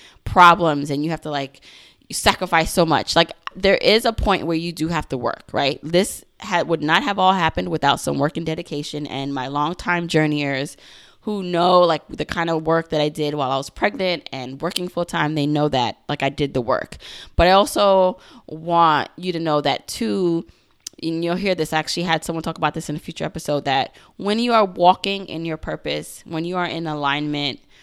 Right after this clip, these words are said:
when you try to have a positive attitude. So I'm usually trying to have a positive attitude and, and being grateful for the things that I have in my life. I think that has opened up a lot of doors for me. And I'll go into why I think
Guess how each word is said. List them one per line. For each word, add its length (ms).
when 500
you 720
try 360
to 60
have 120
a 40
positive 380
attitude. 540
So 160
I'm 280
usually 340
trying 320
to 80
have 100
a 60
positive 360
attitude 500
and, 360
and 160
being 220
grateful 720
for 420
the 80
things 220
that 120
I 40
have 200
in 60
my 160
life. 420
I 60
think 200
that 120
has 260
opened 340
up 300
a 120
lot 500
of 320
doors 300
for 120
me. 360
And 140
I'll 140
go 280
into 380
why 360
I 60
think 420